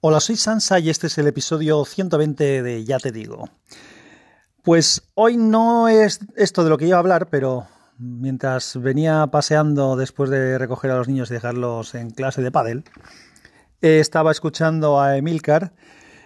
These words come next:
en el episodio de hoy en el que hablaba de si había límite en el precio de los iPhone.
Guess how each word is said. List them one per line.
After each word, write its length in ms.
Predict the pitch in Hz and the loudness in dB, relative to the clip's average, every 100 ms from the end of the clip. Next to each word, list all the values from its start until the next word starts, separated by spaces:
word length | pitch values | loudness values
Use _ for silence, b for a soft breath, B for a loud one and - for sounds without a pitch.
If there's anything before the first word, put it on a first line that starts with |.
| b | b
en 160 | 170 156 | -2 0
el 180 | 151 | 0
episodio 480 | 147 - 151 165 156 | 0 -2 0 2 4
de 100 | 160 | 4
hoy 200 | 160 160 | 4 4
en 80 | 160 | 0
el 120 | 147 | -2
que 120 | - | -2
hablaba 360 | 139 131 143 156 | -2 0 2 2
de 360 | 143 131 123 131 | 0 -2 -4 -8
si 200 | - 139 | -6 -6
había 240 | 123 165 | -2 0
límite 760 | 151 160 160 147 147 160 - _ | 0 0 0 -2 -2 -2 -4 _
en 160 | - 131 | -6 -6
el 120 | 117 | -6
precio 380 | 110 120 104 113 | -6 -8 -6 -8
de 80 | 110 | -6
los 220 | 104 - | -8 -4
iPhone. 420 | 170 156 110 104 | -2 -2 -4 -14